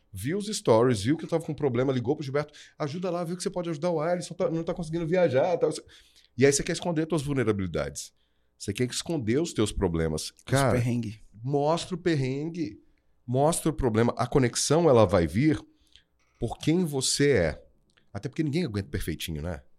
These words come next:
Speaker 1: Aquele perfeitinho, tem vida perfeita na internet, vida perfeita em tudo, o trabalho perfeito, não tem problema, lucro todo mês, todo mês ele tá arrebentando e tal.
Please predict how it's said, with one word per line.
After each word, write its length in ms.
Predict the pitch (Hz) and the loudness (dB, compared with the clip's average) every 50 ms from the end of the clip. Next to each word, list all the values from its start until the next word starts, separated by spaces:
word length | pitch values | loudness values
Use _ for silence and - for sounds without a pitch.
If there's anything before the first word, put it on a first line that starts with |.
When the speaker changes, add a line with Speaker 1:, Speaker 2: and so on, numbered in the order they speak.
| _ _ _ _ _ _ _ _ _ _ _ | _ _ _ _ _ _ _ _ _ _ _
Speaker 1:
Aquele 200 | - - - 127 | -12 -8 -8 -6
perfeitinho, 520 | 123 107 98 - - 78 80 - 101 85 - | -6 -6 -8 -8 -8 -10 -8 -8 -8 -8 -6
tem 140 | - 104 98 | -4 -4 -4
vida 120 | 101 107 | -4 -4
perfeita 540 | - - 80 - - - 98 90 78 - 78 | -6 -6 -8 -8 -6 -4 -4 -4 -4 -4 -8
na 80 | 78 | -10
internet, 500 | 78 - - 73 80 82 92 92 87 - | -10 -10 -12 -12 -10 -8 -8 -8 -8 -10
vida 160 | 87 82 104 92 | -8 -8 -6 -6
perfeita 520 | - 90 78 - - 104 95 90 - 85 | -6 -8 -12 -8 -4 -4 -4 -4 -4 -6
em 60 | 82 | -10
tudo, 360 | 80 - - 98 87 80 78 - - - - _ - | -8 -6 -6 -4 -4 -4 -6 -8 -12 -20 -20 _ -10
o 100 | 117 113 | -8 -6
trabalho 320 | 120 107 95 92 95 95 | -4 -4 -4 -2 -4 -4
perfeito, 540 | - - 90 - - - 101 92 85 - - | -4 -6 -8 -8 -4 -2 0 0 0 -2 -4
não 100 | 90 110 | -6 -6
tem 160 | 110 - 110 | -4 -4 -6
problema, 400 | 101 - - 87 80 95 101 98 | -6 -6 -8 -6 -4 -4 -2 -2
lucro 340 | 92 104 127 139 131 - 120 | 0 0 0 0 -2 -4 -8
todo 300 | 107 - 139 131 110 104 | -6 -4 -4 -4 -4 -4
mês, 340 | 95 85 95 110 107 107 - | -6 -6 -8 -8 -10 -10 -12
todo 160 | - 127 123 | -12 -10 -8
mês 160 | 120 127 117 | -8 -6 -6
ele 120 | 127 127 104 | -8 -8 -6
tá 100 | - 120 | -6 -6
arrebentando 760 | 110 113 110 104 104 92 92 - 107 113 117 107 101 87 90 | -4 -4 -6 -6 -6 -6 -4 -2 -2 -2 -2 -2 -4 -6 -8
e 40 | |
tal. 280 | 90 - 120 127 123 - | -4 -2 -2 -2 -2 -4